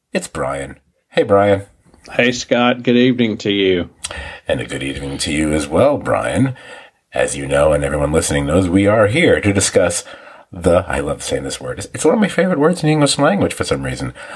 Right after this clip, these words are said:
Speaker 1: the penultimate, penultimate, the penultimate episodes of both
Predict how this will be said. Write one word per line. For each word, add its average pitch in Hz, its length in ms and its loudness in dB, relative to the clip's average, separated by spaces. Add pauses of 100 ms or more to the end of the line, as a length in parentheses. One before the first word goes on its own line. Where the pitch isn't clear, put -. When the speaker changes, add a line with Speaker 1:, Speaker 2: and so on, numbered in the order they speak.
(120)
Speaker 1:
the 127 80 0
penultimate, 123 840 2
penultimate, - 600 -14
the 123 80 -2
penultimate 131 640 2
episodes 71 720 -2
of 113 320 2
both 80 320 2